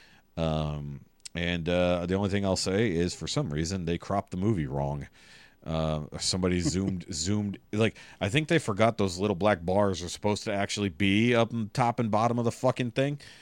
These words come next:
Speaker 1: So I actually missed some context at the beginning of the movie that we, <laughs> we discovered later while we were talking about it.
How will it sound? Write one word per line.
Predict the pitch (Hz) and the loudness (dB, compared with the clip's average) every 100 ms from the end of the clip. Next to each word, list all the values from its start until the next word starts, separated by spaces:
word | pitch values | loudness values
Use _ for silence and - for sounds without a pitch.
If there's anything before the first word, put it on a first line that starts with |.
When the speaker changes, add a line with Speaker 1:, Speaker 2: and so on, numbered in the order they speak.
| - - | -20 -6
Speaker 1:
So | - 101 | 2 4
I | 101 | 6
actually | 107 110 | 4 2
missed | 95 98 98 | 0 0 0
some | 98 87 | -4 -4
context | - 95 85 82 76 - | -2 -2 0 -4 -6 -10
at | 78 | -12
the | |
beginning | 76 80 80 | -8 -6 -4
of | 78 | -4
the | 78 | -2
movie | 80 76 73 | -2 -2 -4
that | 71 73 | -4 -6
we, | 76 87 | -4 -4
<laughs> | 85 | -2
we | 80 127 | 0 2
discovered | 98 - - 147 113 101 | 2 0 4 6 6 2
later | 104 101 | 2 2
while | 92 92 | 0 0
we | 85 | -2
were | 80 | -6
talking | 90 82 82 | -6 -6 -8
about | 71 69 69 | -10 -10 -12
it. | 71 | -14